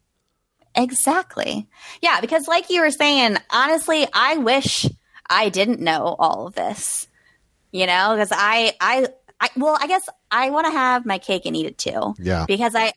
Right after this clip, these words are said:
Speaker 1: I, I wanna be able to, like, hunt and peck on Twitter and be like, "Oh, what's the drama? What's going on? Oh, boy."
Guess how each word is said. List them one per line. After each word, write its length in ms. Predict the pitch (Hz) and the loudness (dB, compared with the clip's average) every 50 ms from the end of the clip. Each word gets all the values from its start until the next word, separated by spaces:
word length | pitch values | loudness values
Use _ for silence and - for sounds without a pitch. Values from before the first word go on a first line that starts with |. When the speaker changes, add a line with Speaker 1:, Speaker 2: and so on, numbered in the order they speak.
| - | -2
Speaker 1:
I, 420 | - 208 233 233 233 226 220 220 - _ _ _ _ _ _ _ _ _ _ _ _ _ _ - | -2 0 0 2 2 2 0 0 -4 _ _ _ _ _ _ _ _ _ _ _ _ _ _ -4
I 120 | 180 208 | -2 0
wanna 240 | 208 208 220 240 254 254 | 0 2 2 2 0 0
be 180 | 262 254 254 | 0 0 0
able 140 | 247 233 240 | 0 0 0
to, 60 | 233 226 | -2 0
like, 400 | 202 185 175 160 - - - - _ | 0 0 0 -2 -4 -10 -16 -20 _
hunt 240 | - - 226 208 - | -6 -4 -4 -2 -4
and 100 | 190 160 | -4 -6
peck 360 | - - 180 190 202 - - | -2 0 0 0 0 0 -2
on 140 | 180 175 170 | -2 -2 -2
Twitter 320 | - - 160 160 165 180 208 | -2 -2 0 2 2 2 2
and 80 | 202 | 2
be 80 | 175 156 | 2 2
like, 140 | 156 151 - | 2 2 4
"Oh, 240 | 170 202 226 220 175 | 2 4 4 4 2
what's 260 | 147 170 - - - | 0 0 0 -2 -2
the 100 | - 160 | -2 -2
drama? 300 | - 156 175 226 247 185 | 0 0 0 2 2 0
What's 200 | 156 160 - - - | 0 -2 -4 -4 -2
going 240 | 196 180 175 180 | 0 0 0 2
on? 320 | 202 254 302 233 175 190 170 | 2 0 2 2 2 2 2
Oh, 220 | 180 202 220 208 | 2 2 0 0
boy." 460 | 190 - 269 311 233 175 160 165 170 | 0 -2 -2 0 0 0 2 0 0